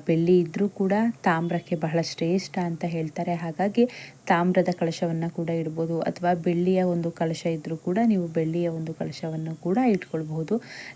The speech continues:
ನಿಮ್ಮ ಅನುಕೂಲಕ್ಕೆ. ಆದ್ರೆ ಯಾವುದೇ ಕಾರಣಕ್ಕೂ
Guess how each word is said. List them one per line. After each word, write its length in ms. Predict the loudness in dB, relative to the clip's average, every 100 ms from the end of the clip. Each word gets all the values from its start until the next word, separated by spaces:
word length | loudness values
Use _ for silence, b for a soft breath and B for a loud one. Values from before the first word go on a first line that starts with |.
| 6
ನಿಮ್ಮ 280 | 10 12 10 6
ಅನುಕೂಲಕ್ಕೆ. 640 | 2 2 -2 -4 -4 -8 -4
ಆದ್ರೆ 380 | -2 0 2
ಯಾವುದೇ 340 | 2 0 -2 -4
ಕಾರಣಕ್ಕೂ 560 | -4 -2 0 2 0